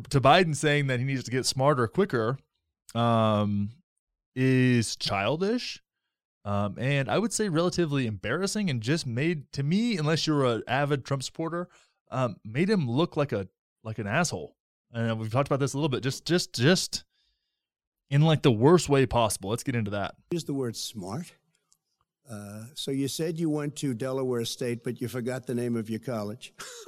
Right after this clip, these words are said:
Speaker 2: You didn't
Speaker 3: I
Speaker 2: go to
Speaker 3: did say
Speaker 2: Delaware State. You graduated either the lowest or
Speaker 1: Personal
Speaker 2: almost the
Speaker 1: attacks.
Speaker 2: lowest
Speaker 1: Went from
Speaker 2: in your
Speaker 1: policy
Speaker 2: class.
Speaker 1: to
Speaker 2: Don't ever
Speaker 1: personal.
Speaker 2: use the word smart with me. Don't ever use that word.
Speaker 3: Oh, give me a break,
Speaker 2: Because you
Speaker 3: man.
Speaker 2: know what? Uh, there's nothing smart about you, Joe. Forty-seven years you've done
Speaker 3: Well,
Speaker 2: nothing.
Speaker 3: let's have this debate.
Speaker 2: And if
Speaker 3: We'll
Speaker 2: you
Speaker 3: see
Speaker 2: would have
Speaker 3: who's
Speaker 2: had, let me just tell you something, Joe.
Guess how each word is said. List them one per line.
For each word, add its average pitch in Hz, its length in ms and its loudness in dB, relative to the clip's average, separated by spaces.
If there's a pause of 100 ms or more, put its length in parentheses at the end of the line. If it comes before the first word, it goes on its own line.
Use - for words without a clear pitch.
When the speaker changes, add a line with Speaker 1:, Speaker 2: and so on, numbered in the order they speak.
(140)
Speaker 2:
You 139 80 -6
didn't 143 200 -2
Speaker 3:
I 143 40 -2
Speaker 2:
go - 20 -
to 135 60 -4
Speaker 3:
did 127 80 -4
say 123 100 -4
Speaker 2:
Delaware 117 340 -2
State. 113 480 -6
You 139 120 -4
graduated 139 800 -2 (720)
either 151 280 -2
the 127 120 -2
lowest 147 400 -2
or 151 40 0
Speaker 1:
Personal 147 340 4
Speaker 2:
almost 135 140 4
the 131 80 4
Speaker 1:
attacks. 98 180 2
Speaker 2:
lowest 127 120 0
Speaker 1:
Went 156 120 2
from 139 120 4
Speaker 2:
in - 40 0
your 127 100 6
Speaker 1:
policy 170 200 6
Speaker 2:
class. - 40 -4
Speaker 1:
to 202 60 0
Speaker 2:
Don't 175 100 2
ever 143 100 2
Speaker 1:
personal. 131 260 0
Speaker 2:
use 123 120 -4
the 127 80 -4
word 117 240 -2
smart 113 380 -6
with 110 240 -6
me. 107 240 -4 (320)
Don't 143 180 -4
ever 123 140 -4
use 110 220 -2
that 104 180 -6
word. 104 300 -4
Speaker 3:
Oh, 135 260 -4
give 117 220 -6
me 120 140 -2
a 107 40 -4
break, 95 180 -6
Speaker 2:
Because 131 260 -4
you 139 80 -2
Speaker 3:
man. 139 60 -2
Speaker 2:
know 139 100 -4
what? 135 240 -4 (220)
Uh, 120 100 -6
there's 123 220 -4
nothing 131 300 -4
smart 120 300 -4
about 107 260 -6
you, 104 140 -6
Joe. 104 220 -8
Forty-seven 156 680 -4
years 143 260 -2
you've 117 180 -4
done 120 200 -4
Speaker 3:
Well, 117 60 0
Speaker 2:
nothing. 160 80 -2
Speaker 3:
let's 185 180 -4
have 165 160 -4
this 143 160 -4
debate. 127 280 -6
Speaker 2:
And 139 80 -4
if 135 60 -2
Speaker 3:
We'll 143 80 -2
Speaker 2:
you 190 120 -2
Speaker 3:
see 240 60 -2
Speaker 2:
would 233 100 -2
have 196 80 -6
Speaker 3:
who's 180 80 -4
Speaker 2:
had, 170 260 -6
let 170 140 0
me 196 80 0
just 185 240 -4
tell 165 80 -4
you 139 100 -2
something, 117 400 -6
Joe. 110 220 -6